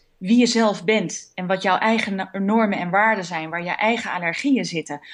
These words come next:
Op dat, als je daarmee geconfronteerd wordt, je ze ook even kan parkeren.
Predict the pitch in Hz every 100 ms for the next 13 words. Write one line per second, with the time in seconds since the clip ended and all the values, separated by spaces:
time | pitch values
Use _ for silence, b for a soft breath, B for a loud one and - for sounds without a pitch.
0 | B B - 170 165 269 311 - - 233
1 | 285 294 240 220 196 190 - 190 180 185
2 | 170 180 165 - 180 269 - B B -
3 | 196 233 220 220 202 202 - 349 359 247
4 | 160 - 127 127 131